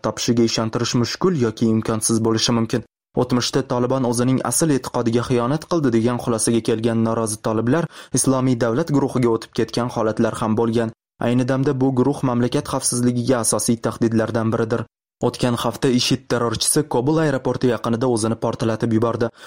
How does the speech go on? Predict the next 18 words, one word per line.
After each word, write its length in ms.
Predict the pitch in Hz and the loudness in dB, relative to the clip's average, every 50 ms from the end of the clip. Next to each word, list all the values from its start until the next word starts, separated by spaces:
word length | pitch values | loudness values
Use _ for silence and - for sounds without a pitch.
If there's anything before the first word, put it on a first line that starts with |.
| - - - 123 | -14 -4 -2 -2
Natijada 440 | 113 110 120 113 110 117 117 151 165 143 | 0 2 0 0 2 2 2 2 0 0
bir 140 | 127 123 120 | 2 2 0
yuz 100 | 107 - 123 110 | 2 2 0 0
oltmish 260 | 117 - 117 113 - - 127 | 0 0 -2 -2 0 -2 -4
to'qqiz 260 | 113 - - 170 135 123 | -4 0 -2 0 0 0
nafar 260 | 110 110 - 117 110 104 113 | 0 0 -2 -2 0 0 0
afg'on 340 | 104 110 104 120 147 165 143 117 | 0 0 0 0 0 0 2 2
va 100 | 117 113 110 | 2 2 2
o'n 200 | 110 110 117 113 | 2 2 2 2
uch 140 | - - 117 110 | 0 0 0 2
amerikalik 500 | 117 147 170 156 - 123 107 - - - - | 2 2 0 0 0 -4 -4 -4 -6 -4 -4
harbiy 280 | 113 107 107 110 110 110 110 | -2 0 2 4 4 4 4
o'ldi. 220 | 113 107 107 113 104 - _ _ _ _ - | 2 2 0 -2 -4 -4 _ _ _ _ -6
Xuruj 280 | - 131 123 143 151 143 - - 120 | -2 0 0 0 0 0 -2 -2 -2
Afg'onistondan 640 | 120 120 127 131 135 - - 156 151 156 175 190 180 - | 0 0 0 0 0 0 0 0 0 2 2 0 0 0
xorijliklar 600 | - 127 120 113 107 113 113 113 - 127 135 156 151 120 | -2 -2 -2 -2 0 0 -2 0 0 0 0 0 0 -2
va 60 | 110 104 | 0 -2
g'arb 180 | 113 113 113 | -2 -2 -2